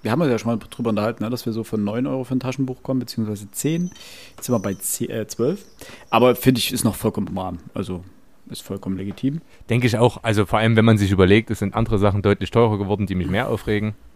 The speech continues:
Speaker 2: Hab ich, ah nee, das hatte ich euch ja schon mal gesagt, diesen grandiosen, äh, Dad-Joke. Als ich beim, bei der Autowerkstatt war und ein älterer Herr meinte, „Haben Sie die Explosion nicht gehört?“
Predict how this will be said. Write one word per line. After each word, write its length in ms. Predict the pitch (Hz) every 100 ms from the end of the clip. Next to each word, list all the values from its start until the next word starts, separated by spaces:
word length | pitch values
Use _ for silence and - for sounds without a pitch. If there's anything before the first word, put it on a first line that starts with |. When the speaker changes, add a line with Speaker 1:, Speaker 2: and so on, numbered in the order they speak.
| - - - - - - - -
Speaker 2:
Hab 120 | 104
ich, 260 | - - - -
ah 100 | 131
nee, 120 | 117
das 100 | 90
hatte 120 | 110
ich 80 | 101
euch 140 | 95
ja 80 | 104
schon 140 | 95 95
mal 80 |
gesagt, 420 | 90 101 107 - -
diesen 180 | 95 92
grandiosen, 640 | 92 101 98 98 92 95 92
äh, 200 | 92 90
Dad-Joke. 640 | 92 98 - - 104 107 - - - - - - - - - - - - - - - - -
Als 200 | 95 92
ich 160 | 101 -
beim, 540 | 101 95 92 90 90 85 - - - - - - - - - - - - - - - -
bei 100 | 107
der 80 | 101
Autowerkstatt 600 | 104 113 104 101 - 87
war 200 | 98 98
und 240 | 98 98 104
ein 120 | 92
älterer 260 | 101 101
Herr 160 | 90 104
meinte, 320 | 104 104 98
„Haben 160 | 101 101
Sie 140 | 101
die 100 | 92
Explosion 480 | 95 - 107 95 98
nicht 160 | 135 -
gehört?“ 400 | 113 101 -